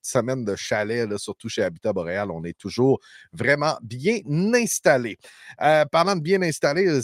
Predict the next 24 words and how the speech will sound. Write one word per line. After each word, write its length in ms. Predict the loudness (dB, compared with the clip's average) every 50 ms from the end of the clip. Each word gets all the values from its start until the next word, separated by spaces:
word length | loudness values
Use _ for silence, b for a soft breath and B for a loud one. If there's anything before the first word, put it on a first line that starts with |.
| 0 0
le 140 | 2 2 2
championnat, 720 | 2 2 2 2 2 2 2 2 2 4 4 4 4 4
là, 260 | 6 6 6 6 6 4
n'est 200 | 4 2 0 0
plus 320 | 0 -2 -6 -4 -2 -2
bien 260 | -2 0 0 2 2 2
installé 380 | -2 -4 -4 -4 -2 -2 -2 -4
pour 120 | -2 0
Oscar 340 | -2 -2 0 2 4 4 4 2
Piastri, 420 | 0 -4 -4 -4 -4 -6 -6 -4
mais 140 | -4 -6 -6
plus 180 | _ -12 -18 -18 _ _
pantoute. 580 | 4 6 6 6 6 4 4 6 6 6 6 4 B B B B B B
Euh, 280 | -4 -4 -2 -2 -4 -4
c'est 180 | -4 -4 -4 -4
maintenant 360 | -2 -2 -4 -2 0 -2 0
Lando 380 | 2 2 0 0 2 0 2 4
Norris 400 | 6 6 6 6 4 2 -2 -2 -4
qui 120 | -4 -4
mène 600 | -4 -2 -2 0 0 0 0 0 0 0 0 0
ce 320 | -2 -2 -2 -2 0 0 -2
championnat 560 | -2 -2 -2 -2 0 -2 -2 0 2 0 0
des 160 | 0 -2 -4
pilotes, 460 | -4 -6 -6 0 4 6 6 4 4